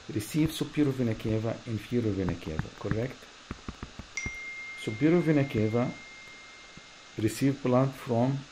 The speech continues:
upper half of body except heart. Inferior vena cava,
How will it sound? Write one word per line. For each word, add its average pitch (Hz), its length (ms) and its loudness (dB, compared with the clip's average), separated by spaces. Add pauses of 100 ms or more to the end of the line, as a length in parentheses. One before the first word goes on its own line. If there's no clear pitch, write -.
(120)
upper 123 300 2 (1300)
half 101 360 2 (720)
of 107 200 -4
body 120 340 4 (1000)
except 131 720 0
heart. 107 380 2 (2500)
Inferior 147 340 4
vena 117 220 2
cava, 107 420 0